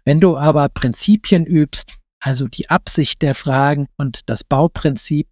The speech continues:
dann bleibt es sehr natürlich. Dann sagst du es in deinen eigenen Worten.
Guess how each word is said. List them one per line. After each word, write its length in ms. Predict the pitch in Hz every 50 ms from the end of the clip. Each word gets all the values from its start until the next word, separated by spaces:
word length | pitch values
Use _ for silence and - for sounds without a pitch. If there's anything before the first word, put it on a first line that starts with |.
| _ -
dann 180 | - 135 147 -
bleibt 400 | - 131 127 135 156 - - 147
es 140 | 143 -
sehr 200 | - 135 127 131
natürlich. 680 | 135 135 131 - - - 123 120 110 104 104 104 - - -
Dann 160 | 131 123 117
sagst 380 | 120 127 127 151 156 - - -
du 60 | 147
es 200 | 131 123 - -
in 120 | 135 127
deinen 240 | 120 123 123 127 120
eigenen 580 | - - 110 113 123 123 120 117 123 123 107 -
Worten. 440 | 104 98 107 - _ - 107 101